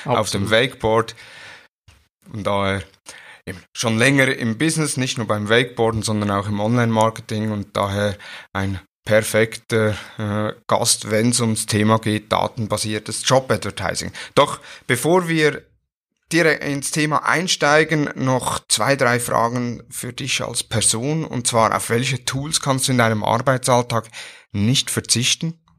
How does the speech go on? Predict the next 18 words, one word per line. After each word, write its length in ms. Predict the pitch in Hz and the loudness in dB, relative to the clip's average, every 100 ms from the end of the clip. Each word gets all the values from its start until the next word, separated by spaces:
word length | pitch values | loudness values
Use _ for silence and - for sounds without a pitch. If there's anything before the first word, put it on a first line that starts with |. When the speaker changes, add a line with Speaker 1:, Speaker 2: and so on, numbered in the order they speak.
| - | -12
Speaker 2:
Also 200 | 139 123 | -2 2
ganz 260 | 120 127 131 | 4 4 4
sicher 300 | 139 123 139 | 0 0 0
mal 280 | 120 117 117 | 2 2 0
auf 160 | 113 | -4
Google 280 | - 131 123 | -6 -6 -4
Analytics, 1040 | 131 113 117 127 - 131 - - - - | -2 -2 0 -2 -6 -10 -2 2 2 2
äh, 400 | 139 113 117 113 110 | -2 -6 -6 -8 -6
weil 180 | 107 | -4
das 140 | 113 110 | -4 -6
ist 160 | - | -6
so 240 | 135 113 120 | -6 -6 -6
mehr 220 | 123 117 | -4 -2
oder 120 | 117 | 0
weniger 320 | 110 117 120 123 | 2 2 2 0
der 200 | 113 131 | -2 -2
Ursprung 600 | 127 139 - 135 135 135 | 0 0 2 2 2 0
aller 460 | 135 127 127 131 | -2 -2 -2 -2